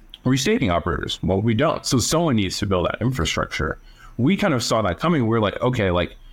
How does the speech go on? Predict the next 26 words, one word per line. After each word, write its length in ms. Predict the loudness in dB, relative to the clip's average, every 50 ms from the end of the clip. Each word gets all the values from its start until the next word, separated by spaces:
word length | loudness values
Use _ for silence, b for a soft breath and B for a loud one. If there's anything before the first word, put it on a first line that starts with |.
| b b b b b -18 -6 -2
we 140 | 0 2 2
definitely 360 | 2 2 0 2 0 0 0
think 220 | 2 2 2 2
there's 200 | 2 2 0 0
value 260 | 0 0 2 2 2
in 80 | 2 2
that, 180 | 2 2 2 0
but 60 | 0
we 220 | 2 2 2 4
know 340 | 4 4 4 4 2 2 2
that 200 | 2 2 2 2
there 160 | 0 0 0
are 60 | 0
gonna 160 | 0 2 2 2
be 60 | 2
a 80 | 2
lot 140 | 2 2 0
of 60 | 0
teams 200 | 0 0 -2 -2
who 80 | 0 -2
are 60 | -4 -2
better 260 | -2 -2 -2 -2 -2
positioned 600 | -2 -2 -2 -2 -2 -2 -2 0 2 2 2 2
to 140 | 2 0 0
really 300 | 0 0 2 2 2 2
spend, 600 | 0 -2 -2 0 0 0 2 2 2 0 -2